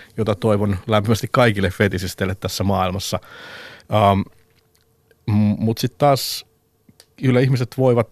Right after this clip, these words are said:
vaikkapa niin kuin tutustumalla joihinkin asioihin, niin löytää niistä niin kuin hienoja, viehättäviä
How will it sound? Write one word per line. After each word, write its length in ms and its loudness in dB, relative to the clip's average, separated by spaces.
vaikkapa 400 0
niin 180 -2
kuin 260 -2
tutustumalla 680 -2
joihinkin 360 -4
asioihin, 480 0
niin 160 -4
löytää 440 -2
niistä 300 -8
niin 80 -6
kuin 140 -6
hienoja, 420 -2
viehättäviä 520 -6